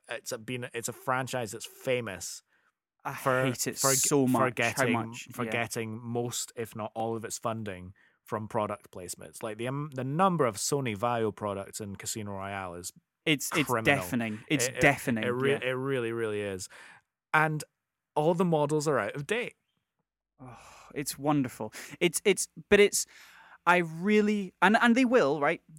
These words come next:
Speaker 2: The, the, the advertisers will be paying to put their newest model in there.
Speaker 1: Yeah.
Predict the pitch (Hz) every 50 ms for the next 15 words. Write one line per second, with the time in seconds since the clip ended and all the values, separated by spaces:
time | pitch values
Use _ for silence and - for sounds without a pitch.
0 | 147 147 151 175 175 - - 160 147 175 170 170 151 - 156 143 156 165 - 165
1 | 190 190 190 196 - 175 170 160 156 147 135 131 147 160 165 156 160 147 - _
2 | - - 190 190 175 127 113 120 123 - - - - - 160 135 143 147 139 135
3 | 143 147 143 135 - 147 143 139 135 123 127 131 156 170 151 120 107 - 117 143
4 | -